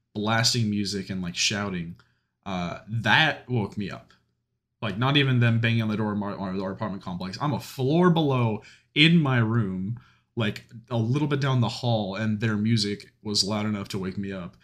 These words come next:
And then I hear them banging on the door saying, "Hey, come drink with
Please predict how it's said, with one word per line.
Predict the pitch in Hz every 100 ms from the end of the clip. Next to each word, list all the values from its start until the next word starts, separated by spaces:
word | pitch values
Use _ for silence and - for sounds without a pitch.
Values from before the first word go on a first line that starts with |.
| _ -
And | 127 127 131
then | 147
I | 143
hear | 131 139 127
them | 120 117 117
banging | 120 131 131 127
on | 120
the | 113
door | 110 117 104 101 117 123 -
saying, | - 127 123
"Hey, | 131 143 135
come | 120 131 120
drink | 117 131 131
with | 120